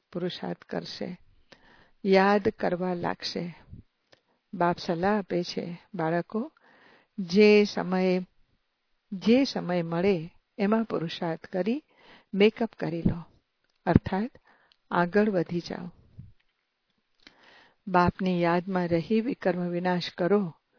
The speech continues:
તો પાછળ આવીને પણ આગળ જઈ શકો છો. જેમ ટ્રેન મોડી હોય છે તો મેકઅપ કરી લે છે ને, તમને પણ અહીં સમય મળે છે તો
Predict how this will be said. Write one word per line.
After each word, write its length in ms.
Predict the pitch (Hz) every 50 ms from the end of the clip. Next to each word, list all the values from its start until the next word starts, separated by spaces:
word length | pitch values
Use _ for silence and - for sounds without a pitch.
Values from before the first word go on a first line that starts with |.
| _ _ _ - _ _ _ _ -
તો 260 | - 196 196 208 208
પાછળ 580 | - - - 165 170 - - - 185 175 - - -
આવીને 460 | 180 170 170 185 190 190 185 190 190
પણ 300 | - - 214 208 233 277 _ _ _ _
આગળ 340 | - 175 170 160 - 190 190
જઈ 260 | 185 165 - 170 175
શકો 360 | 180 - - 175 - - 190 185
છો. 300 | - - - 180 175 170 _ _ _ _ _ _ _ _ - - - - - _ _ _ _ _ -
જેમ 360 | 185 175 226 226 233 233 233
ટ્રેન 420 | 226 - 208 202 202 214 214 214 208
મોડી 380 | 196 180 175 180 180 196 208
હોય 300 | 196 - - 180 175 190
છે 400 | 196 - - 233 190 175 180 165 - - - _ _ _ _ _ _ _ - _ _ _ _ -
તો 160 | 196 185 185
મેકઅપ 440 | 185 185 190 196 - - 220 208 -
કરી 280 | - - 196 196 226 233
લે 160 | 240 247 208
છે 200 | - - 196 180
ને, 180 | 175 220 269 - _ _ _ _ - _ _ _ _ _ _ _ _ _ _ _ _ _ _ - -
તમને 400 | 185 185 196 202 214 214 214 214
પણ 280 | - - 214 220 226
અહીં 440 | - - 190 185 175 214 214 214 214
સમય 380 | - - 196 180 175 185 185 180
મળે 340 | 170 170 170 180 185 202
છે 300 | 202 - - 226 226 240
તો 460 | 233 _ - 220 202 196 196 196 202